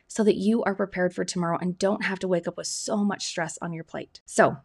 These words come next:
without further ado, let's get into tip number one. Hey, Mama, before we dive into today's episode, I want you to understand that there are some amazing tools at your disposal right here on our own webpage just for you. It's super simple and easy. Go to w w w dot high five motherhood dot com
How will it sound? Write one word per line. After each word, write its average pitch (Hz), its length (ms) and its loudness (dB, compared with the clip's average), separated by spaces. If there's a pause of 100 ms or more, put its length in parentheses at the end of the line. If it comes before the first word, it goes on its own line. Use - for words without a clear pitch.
(260)
without 196 380 4
further 240 240 4
ado, 185 380 2
let's 185 240 -2
get 185 160 -4
into 165 400 -4
tip - 240 -10
number 175 200 -4
one. 156 360 -8
Hey, 214 200 2
Mama, 180 300 4
before 220 320 0
we 254 100 2
dive 202 200 2
into 196 180 -2
today's 170 380 -4
episode, 165 420 -4
I 190 60 -4
want 190 340 -2
you 247 60 0
to 226 80 0
understand 190 480 -4
that - 100 -16
there 185 240 -2
are 190 80 -4
some 180 220 -8
amazing 170 480 0
tools 180 480 0 (360)
at 185 200 4
your 220 120 8
disposal 190 640 4 (300)
right 175 340 4
here 208 300 2
on 180 80 4
our 175 260 2
own 196 280 4 (120)
webpage 170 600 -2
just - 260 -2
for - 120 -8
you. 165 220 -2
It's - 200 -6
super 202 500 0
simple 196 300 2
and 190 120 0
easy. 170 320 -4
Go 202 220 4
to 202 140 -2
w 202 340 2
w 214 300 2
w 156 280 0
dot 165 200 0
high 165 180 -2
five 196 220 0
motherhood 185 320 0
dot 196 180 0
com 165 340 -6